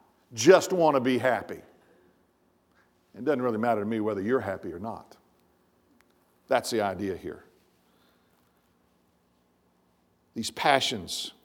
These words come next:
are characterized by the pursuit of self-satisfaction. Again, selfishness. Jesus taught,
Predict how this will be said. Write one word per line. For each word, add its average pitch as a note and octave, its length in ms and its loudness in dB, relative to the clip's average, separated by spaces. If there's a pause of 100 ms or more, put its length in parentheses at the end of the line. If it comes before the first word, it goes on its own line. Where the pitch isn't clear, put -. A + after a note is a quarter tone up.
(840)
are E2 60 -16
characterized A#2 800 4
by A2+ 120 4
the A2 80 0
pursuit C#3+ 460 0
of - 100 -2
self-satisfaction. B2 1160 -2 (460)
Again, A2+ 280 -10
selfishness. - 760 -2 (260)
Jesus A3+ 420 6
taught, - 460 6